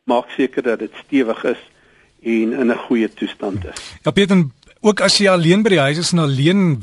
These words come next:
Speaker 2: werk, sê vir iemand jy is besig, dat hulle net so nou en dan darm vir jou lui om te kyk of alles reg is.
Speaker 1: Kan dit nie oorbeklemtoon nie. En van almal hier by ons by Paint Emporium,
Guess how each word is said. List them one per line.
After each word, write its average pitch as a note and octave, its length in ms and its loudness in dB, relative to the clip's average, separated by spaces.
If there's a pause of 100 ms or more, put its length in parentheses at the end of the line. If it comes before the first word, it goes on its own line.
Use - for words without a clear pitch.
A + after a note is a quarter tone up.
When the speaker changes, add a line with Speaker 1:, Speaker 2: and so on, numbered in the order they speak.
Speaker 2:
werk, C#3+ 400 -2 (100)
sê A#3+ 240 0
vir B3 140 -2
iemand G3 260 4
jy C#3+ 80 0
is A2+ 80 -6
besig, B2+ 320 -4
dat C#3+ 80 -8
hulle D3 160 -2
net E3 160 -2
so F#3+ 80 2
nou E3 80 2
en D#3+ 160 0
dan D3 140 0
darm C3+ 180 -2
vir - 160 -8
jou B2+ 80 -2
lui A#2+ 360 -4 (280)
om B2+ 100 -4
te G#2+ 140 -12
kyk B2+ 240 -4
of - 240 -12
alles B2 320 -6
reg G2+ 240 -10
is. - 120 -18 (200)
Speaker 1:
Kan C3+ 160 2
dit C3 240 -2
nie C#3+ 80 0
oorbeklemtoon A2 960 -4
nie. G2+ 140 -6
En G2+ 100 -6
van D#3+ 180 0
almal F#3+ 300 0
hier F#3 160 -2
by E3 160 -2
ons F3 320 -4
by C3+ 160 -2
Paint E3+ 320 -4
Emporium, F3 640 0